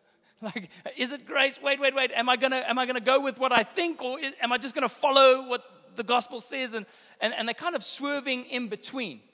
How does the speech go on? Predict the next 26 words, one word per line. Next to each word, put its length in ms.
the 100
two. 240
Has 120
anybody 300
ever 140
found 300
that? 220
Trying 160
to 60
balance 360
out, 240
where 140
does, 240
where's 220
the 80
middle 260
road? 220
Like, 160
how 160
do 140
I 100
balance 380
out 200
grace 300
and 160
works? 440